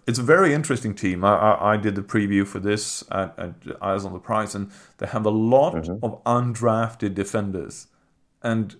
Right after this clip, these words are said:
Speaker 1: uh, you would have to assume that after seeing the progress of Alexander Romanov, <laughs> some of those defenders will be gone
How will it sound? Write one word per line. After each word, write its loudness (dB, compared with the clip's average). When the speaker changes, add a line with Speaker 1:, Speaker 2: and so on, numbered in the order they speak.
Speaker 1:
uh, -2
you 2
would 0
have -6
to 0
assume 0
that -2
after -2
seeing -4
the -8
progress 4
of 0
Alexander 0
Romanov, 2
<laughs> -12
some -2
of -6
those -4
defenders -4
will -4
be -6
gone 0